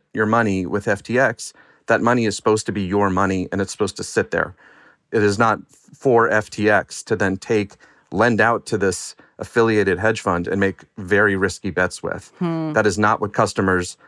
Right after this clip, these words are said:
Speaker 1: thought was happening to their funds. And in fact, up until really the day before, uh, the company went under, when there were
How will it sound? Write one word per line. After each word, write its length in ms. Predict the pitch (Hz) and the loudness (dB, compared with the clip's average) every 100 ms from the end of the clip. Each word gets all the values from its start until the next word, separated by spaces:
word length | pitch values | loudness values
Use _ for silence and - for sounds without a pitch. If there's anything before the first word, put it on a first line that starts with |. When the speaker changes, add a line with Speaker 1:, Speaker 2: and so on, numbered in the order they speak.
| _ | _
Speaker 1:
thought 460 | - - 107 107 - | -6 2 2 2 0
was 220 | 98 90 | -4 0
happening 400 | 107 98 95 92 | 2 2 0 -4
to 120 | - | -2
their 140 | 95 87 | -2 0
funds. 520 | 117 104 87 87 - _ _ _ _ | 0 0 0 -4 -10 _ _ _ _
And 140 | 113 110 | 0 0
in 80 | |
fact, 280 | 101 113 104 - | 2 0 0 0
up 180 | 113 113 | 0 0
until 560 | 107 117 107 101 95 - _ - | -2 2 2 2 0 -6 _ -2
really 220 | 135 170 | 2 2
the 120 | 110 | 2
day 320 | 98 110 110 123 | 0 2 2 2
before, 760 | 98 - 107 104 95 87 95 _ _ _ _ _ - | 0 0 2 4 2 0 -4 _ _ _ _ _ -2
uh, 240 | 98 90 | 0 0
the 100 | 87 | 0
company 320 | 143 147 110 | 0 0 0
went 200 | 92 90 | 0 0
under, 420 | 85 85 85 90 - | 0 -2 -4 -4 -4
when 160 | 101 | -2
there 100 | 95 | 0
were 180 | 87 | 0